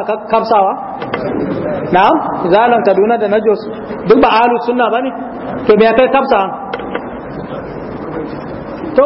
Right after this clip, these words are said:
za ka samu. To suna sunan wani ijtihadi ne ma. Wani nan ijtihadi ne. Ba samun ɗariƙa su kafsa mabiyan,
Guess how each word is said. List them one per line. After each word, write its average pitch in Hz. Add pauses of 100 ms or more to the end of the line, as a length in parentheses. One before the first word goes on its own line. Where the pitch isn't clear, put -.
za 220
ka 240
samu. 226 (480)
To -
suna 254
sunan 233
wani 214
ijtihadi 180
ne 139
ma. 135 (1200)
Wani 196
nan 220
ijtihadi 165
ne. 113 (1160)
Ba 208
samun 262
ɗariƙa 233
su 214
kafsa 240
mabiyan, 220